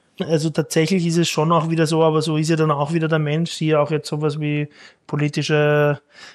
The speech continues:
Bewegungen à la Trump et cetera, wo dann auf einmal alle sich irgendwie genervt fühlen. Also so finde ich's auch teilweise jetzt in der Gastronomie. Jetzt war dieser große Regionaltrend und die Nordic Cuisine et cetera.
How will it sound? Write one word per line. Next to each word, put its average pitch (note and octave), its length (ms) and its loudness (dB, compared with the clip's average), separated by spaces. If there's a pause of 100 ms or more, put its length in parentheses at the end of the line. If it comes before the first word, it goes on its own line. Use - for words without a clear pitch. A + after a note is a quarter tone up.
(100)
Bewegungen D3 580 0
à C3 100 -6
la C#3+ 140 2
Trump C#3+ 400 -4
et D3 120 -10
cetera, D3 420 0
wo D3 80 0
dann D3 140 0
auf C#3+ 140 2
einmal D3 220 0
alle C#3+ 380 0
sich D3 140 -2
irgendwie D3+ 280 -2
genervt D3 520 -2
fühlen. D#3 300 0
Also D3 140 0
so D3 140 0
finde E3+ 220 0
ich's F3 80 0
auch E3 120 2
teilweise D#3 380 0
jetzt D3 120 -4
in D#3 80 -2
der D3+ 100 0
Gastronomie. D3 460 0
Jetzt D#3+ 200 0
war C#3+ 100 2
dieser D3 200 0
große C#3+ 420 -2
Regionaltrend D3 840 -2
und D3 160 -4
die C#3+ 80 -4
Nordic C#3+ 340 -4
Cuisine D3 380 -2
et C#3+ 80 -8
cetera. D3 340 0